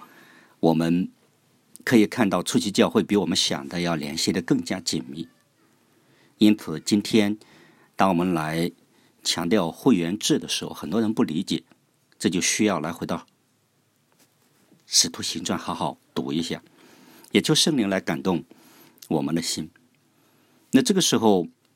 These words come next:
他们把祭司长、长老恐吓的话告诉了战友们，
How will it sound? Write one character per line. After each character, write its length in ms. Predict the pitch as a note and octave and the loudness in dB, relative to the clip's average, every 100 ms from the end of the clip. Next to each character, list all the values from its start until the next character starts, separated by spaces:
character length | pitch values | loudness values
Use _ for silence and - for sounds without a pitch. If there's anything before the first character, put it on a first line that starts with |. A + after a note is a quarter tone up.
| _ _ - | _ _ 0
他 100 | C#3 | 8
们 140 | A#2+ | 8
把 140 | G#2+ F#2+ | 8 2
祭 160 | - | 0
司 160 | B2 B2+ | 0 2
长、 200 | A2 E2+ | 2 0
长 220 | D#2+ G2 | 0 2
老 100 | A#2 | 2
恐 240 | E2+ - D#2+ | 2 -6 -6
吓 220 | - B2 | 2 2
的 80 | E2 | 2
话 260 | - E2 - | 0 0 2
告 180 | A#2+ | 2
诉 180 | - - | 0 -10
了 180 | D2+ - _ _ _ _ _ _ _ _ - - - - | -12 -12 _ _ _ _ _ _ _ _ -20 -20 -20 -12
战 220 | - A#2 E2 | 0 2 2
友 180 | D2+ | -2
们， 220 | C2+ D2+ | -6 -12